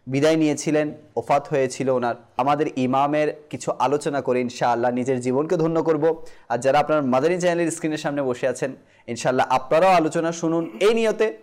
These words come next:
যে ইনশাআল্লাহ আমরা আজকে যা কিছু করব, আমার ইমামে আজম আবু হানিফা রাহমাতুল্লাহি তাআলা আলাইহির স্মরণে যা কিছু হবে ইনশাআল্লাহ,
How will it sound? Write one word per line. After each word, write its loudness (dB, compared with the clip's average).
যে 0
ইনশাআল্লাহ 2
আমরা 2
আজকে -2
যা 0
কিছু -4
করব, -4
আমার -2
ইমামে 0
আজম 0
আবু -2
হানিফা -6
রাহমাতুল্লাহি -4
তাআলা 0
আলাইহির -2
স্মরণে 0
যা -2
কিছু -14
হবে -4
ইনশাআল্লাহ, -2